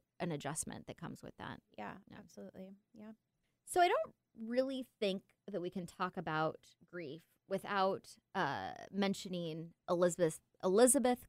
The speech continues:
Speaker 1: Kubler-Ross.
Speaker 2: Oh, yes.
Speaker 1: Yes.
Speaker 2: Okay.
Speaker 1: She is the authority.
Speaker 2: Mm-hmm.
Speaker 1: And if you are struggling with grief and you want some insight on Death and Dying is her book, and it is definitely a must read. And she was a Swiss American psych-, psychiatrist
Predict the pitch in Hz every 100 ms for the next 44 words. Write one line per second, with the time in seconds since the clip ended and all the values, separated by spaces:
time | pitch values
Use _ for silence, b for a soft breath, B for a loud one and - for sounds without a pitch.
0 | - 214 185 165 143 - - - - -
1 | 208 214 233 240 247 147 - - - 202
2 | 240 262 269 - 226 202 214 190 202 117
3 | 110 123 113 170 B 226 214 220 214 202
4 | - 226 - 240 269 254 - 220 220 214
5 | 196 - 185 180 185 _ 185 180 170 165
6 | 165 - - 190 175 160 185 160 - -
7 | 185 175 165 - 170 - 170 175 - -
8 | 180 185 180 - 180 165 151 160 165 151
9 | - 160 151 - 156 160 160 - 151 165
10 | 147 107 151 - 156 156 - - - 147
11 | 151 - b b b _ 220 208 - -
12 | 302 285 247 233 - 202 190 196 190 190
13 | 175 _ _ - 170 180 170 170 - 175
14 | 170 - -